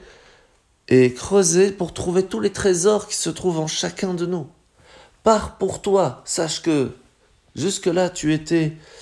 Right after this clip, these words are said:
fort et présent dans le monde par tes propres convictions. Fais-moi maintenant confiance, lui dit Dieu, et tu verras que tu pourras aller encore plus loin.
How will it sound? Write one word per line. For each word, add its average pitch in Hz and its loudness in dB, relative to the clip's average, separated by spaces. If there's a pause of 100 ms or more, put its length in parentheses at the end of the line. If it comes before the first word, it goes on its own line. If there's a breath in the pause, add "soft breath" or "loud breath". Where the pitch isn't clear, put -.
(240 loud breath)
fort 156 2 (280 soft breath)
et 135 2
présent 175 0
dans 180 -2
le 156 -2
monde 156 -2 (200)
par - -2
tes 135 -4
propres 143 -4
convictions. 104 -8 (200)
Fais-moi 180 0
maintenant 127 -4
confiance, 131 -8
lui 85 -6
dit 90 -8
Dieu, 95 -4 (680 loud breath)
et 110 -2
tu - -10
verras 107 -2
que 120 -8
tu 107 -10
pourras 110 -2
aller 107 2
encore 101 -4
plus 120 -8
loin. 95 -6